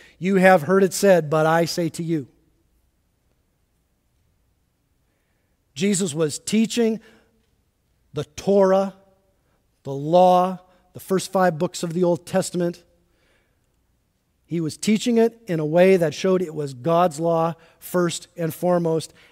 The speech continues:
and that he was God. The scribes and Pharisees based their authority on what they, on what and who they learned under. Jesus based his authority on the fact that it was his word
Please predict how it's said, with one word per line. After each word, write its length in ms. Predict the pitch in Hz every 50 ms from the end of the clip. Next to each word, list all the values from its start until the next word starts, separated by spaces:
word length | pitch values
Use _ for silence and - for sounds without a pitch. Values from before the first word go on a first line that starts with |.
| _ _ -
and 280 | 180 175 175 170 165
that 200 | 139 160 160 151
he 400 | - - - 170 165 156 156 151 - _ _ _
was 380 | 147 147 139 139 139 135 - - _ _ -
God. 300 | 135 113 107 110 - _ _ _ _ _ _ _ _ _ _ _ _ _ _ _ _ _ _ _ _ _ _
The 80 | -
scribes 340 | - - - 196 196 196 170
and 120 | 180 175 -
Pharisees 420 | 196 202 220 233 220 - 233 180
based 240 | 151 196 190 175 -
their 120 | 202 190
authority 420 | 185 180 - 190 196 202 202 202 185
on 100 | 170 170
what 160 | 185 180 -
they, 280 | 185 185 180 180 175 - - - _ - - _ -
on 220 | 175 175 170 160
what 200 | 185 214 247 -
and 120 | 202 180
who 180 | 160 156 208 220
they 160 | 196 202 196
learned 300 | 185 196 196 196 196 185 - -
under. 340 | 185 185 170 147 135 117 _ _ _ _ _ _ _ _ _ _ _ _ _ _ _
Jesus 460 | - 131 180 214 247 262 208 262 208 -
based 280 | 185 208 196 - -
his 120 | 202 190 185
authority 380 | 190 - 202 202 202 190 185
on 80 | 185 170
the 80 | 170
fact 440 | - - 185 180 185 196 190 - - - _ _ _ _ _ _ _ _ _ _ _ _ _ _ _ _
that 140 | - 175 185
it 100 | 185 196
was 200 | 175 156 147 - - _ _
his 320 | - 208 240 277 247 226
word 420 | 226 220 214 202 202 196 185 180